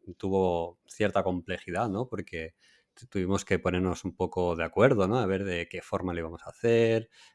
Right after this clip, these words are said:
eh, cuáles iban a ser los límites, etcétera, ¿no? Pero que, vaya, que ahora que lo veo implementado es una de las features que realmente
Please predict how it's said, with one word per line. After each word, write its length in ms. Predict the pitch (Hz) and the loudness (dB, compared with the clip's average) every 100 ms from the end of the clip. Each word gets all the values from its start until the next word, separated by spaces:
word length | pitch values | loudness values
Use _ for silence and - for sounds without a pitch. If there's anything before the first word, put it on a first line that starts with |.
| _ | _
eh, 280 | 92 95 98 | -14 -14 -8
cuáles 320 | 95 90 87 | -4 -4 -4
iban 260 | 95 87 87 | -4 -4 -4
a 60 | |
ser 220 | 85 101 85 | -6 -8 -8
los 240 | 82 - | -8 -4
límites, 560 | 95 101 107 101 98 - | -2 0 0 -2 -6 -8
etcétera, 400 | - 104 98 85 | -10 -8 -6 -6
¿no? 200 | 98 - _ _ - - - _ _ _ | -8 -12 _ _ -20 -18 -20 _ _ _
Pero 360 | 110 104 98 | 8 10 6
que, 460 | - 98 90 82 82 | 4 2 4 4 4
vaya, 220 | 92 87 | 2 2
que 80 | - | 0
ahora 180 | 85 98 | 0 2
que 80 | 104 | 2
lo 140 | 98 | 2
veo 720 | 87 92 107 98 87 82 - 107 | 2 2 2 0 0 -4 -8 -10
implementado 680 | 98 95 85 80 92 113 | -6 -4 -4 -4 0 0
es 160 | 95 - | 0 -2
una 100 | 92 | -2
de 60 | 85 | -2
las 180 | 80 | -4
features 340 | - 82 95 - | -8 -10 -10 -8
que 120 | 92 | -6
realmente 1000 | 87 80 82 82 82 95 87 82 80 | -4 -4 -6 -8 -2 0 2 0 -4